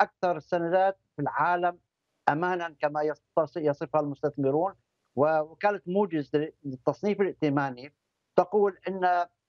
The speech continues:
طبعًا يجب معالجة هذا الأمر بأسرع ما يمكن، وإلا فإن نح-،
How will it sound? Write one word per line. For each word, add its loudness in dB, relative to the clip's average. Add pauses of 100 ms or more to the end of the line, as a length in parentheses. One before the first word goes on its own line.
(160)
طبعًا 0
يجب -2
معالجة -2
هذا -2
الأمر -4
بأسرع -2
ما -2
يمكن، -2 (280)
وإلا 0
فإن -2
نح-، -10